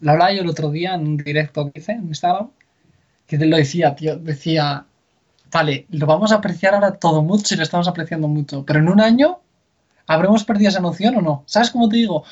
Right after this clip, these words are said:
Porque yo creo que la mayoría de gente, pues bueno, ah, en plan, el primer paseo lo van a disfrutar que te cagas, las cinco primeras quedadas con amigos para tomar cerveza la van a disfrutar que te cagas, el, por ejemplo, en nuestro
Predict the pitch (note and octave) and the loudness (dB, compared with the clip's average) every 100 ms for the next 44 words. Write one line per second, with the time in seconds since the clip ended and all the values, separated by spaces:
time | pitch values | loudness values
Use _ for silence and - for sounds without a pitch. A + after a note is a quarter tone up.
0 | - E3+ D#3 E3+ F#3 A3 G3+ F#3 F3 F3 | -10 -4 0 0 2 2 2 0 -2 -2
1 | G3+ A3+ G#3+ F#3+ D3 D#3 - D3 C#3+ D#3 | -2 -2 -6 -4 -2 0 2 4 4 2
2 | C#3+ D#3+ D3 C3+ D3 C#3 C#3+ D#3+ D#3+ E3+ | 0 0 0 -4 -8 -4 -4 -4 -4 -8
3 | D#3 D#3+ D3+ D3 D3 C#3 D3 D3 D3 C#3+ | -8 -4 -2 -2 -4 -6 -6 -6 -6 -8
4 | C#3+ D#3+ D#3+ D#3 - D#3+ D3 C#3 - _ | -6 -4 -2 -2 -4 -2 0 0 -6 _
5 | F#3+ F#3 F#3 F3 E3 D#3+ - D#3 D3+ D3+ | 2 4 2 0 2 0 2 2 2 2
6 | D#3+ D3 D3+ D3+ G#3 D3+ D3 C#3+ D3 D3 | 0 0 2 2 0 0 0 0 0 0
7 | C#3+ C3+ C3+ C#3+ D3+ - D3 D3+ C#3+ C#3 | 2 2 4 2 0 -2 -2 -2 -2 -6
8 | C#3 D3 D#3 D#3 - - - - D3 C#3 | -2 0 0 -4 -10 -20 -12 -2 0 0
9 | C#3 D3+ D3 E3+ D#3+ E3 D#3+ | 2 4 4 2 -2 -4 0